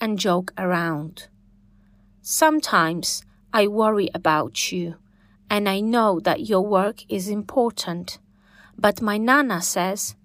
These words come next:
health is everything." So <sighs>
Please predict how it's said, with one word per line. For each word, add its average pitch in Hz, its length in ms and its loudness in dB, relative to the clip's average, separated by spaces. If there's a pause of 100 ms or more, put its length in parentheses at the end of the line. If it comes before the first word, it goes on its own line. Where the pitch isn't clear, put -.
health 247 520 2
is 190 260 -2
everything." 185 680 -8 (1200)
So 339 320 4 (260)
<sighs> - 260 -8